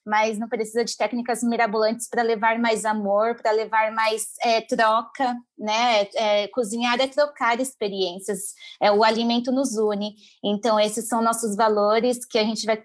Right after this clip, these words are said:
é, a gente quer levar, é, cada vez mais pra dentro da casa de vocês, essa possibilidade do cozinhar, esse resgate do, da, da cozinha, esse resgate das memórias afetivas.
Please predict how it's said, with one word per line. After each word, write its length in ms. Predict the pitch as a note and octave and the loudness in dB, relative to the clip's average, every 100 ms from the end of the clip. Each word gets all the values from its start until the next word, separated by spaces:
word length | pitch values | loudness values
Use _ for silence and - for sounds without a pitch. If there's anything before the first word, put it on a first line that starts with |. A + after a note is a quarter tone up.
| - | 0
é, 160 | G#3+ | 2
a 20 | G#3 | 2
gente 200 | A3 - | 0 -2
quer 140 | A3 | 2
levar, 500 | A3 G#3+ G#3+ G#3+ A3 - | 2 2 2 2 0 -2
é, 160 | A3+ | -4
cada 240 | G3+ A3+ G#3+ | -2 -4 -2
vez 240 | G#3+ A#3 | -2 -4
mais 240 | A#3 G3+ - | -2 -6 -2
pra 140 | G#3 | -4
dentro 260 | G#3 G#3 A3 - | -4 -4 -6 -4
da 100 | A3 | -4
casa 240 | A3 G#3+ A3 | -2 -2 -2
de 120 | G#3 | -4
vocês, 540 | A3 A3 A#3 B3+ C#4+ - - - - | -6 -2 2 2 0 -8 -20 -10 -2
essa 240 | A3+ B3+ | 0 0
possibilidade 840 | B3+ C4 D4 B3 B3+ A#3+ B3+ C4 | 0 0 0 0 0 4 2 2
do 140 | B3 C4+ | -2 -4
cozinhar, 560 | C#4 A3+ C4 A3 F3+ | -4 -4 -4 -2 -2
esse 220 | F#3+ G3 A3 | -4 -6 -6
resgate 600 | G#3+ G#3 G3+ G#3 B3 A#3+ | -6 -2 2 2 0 0
do, 200 | A#3+ A#3+ | 0 2
da, 260 | A3 G#3+ | 2 0
da 140 | G3 G#3+ | -2 -4
cozinha, 600 | - F#3+ G3 G#3+ A3+ A3 | -4 -8 -6 -6 -2 -2
esse 200 | G#3+ G#3+ | -4 -4
resgate 480 | G#3+ G#3 G#3 G#3 | -4 2 2 2
das 160 | G#3+ G#3 | -2 0
memórias 480 | A3 G#3 G3 G3 G3 | -2 0 0 0 -4
afetivas. 1000 | G3+ G#3+ - - - F3+ F3 - - | -4 -4 -4 -4 -6 -6 -4 -4 -4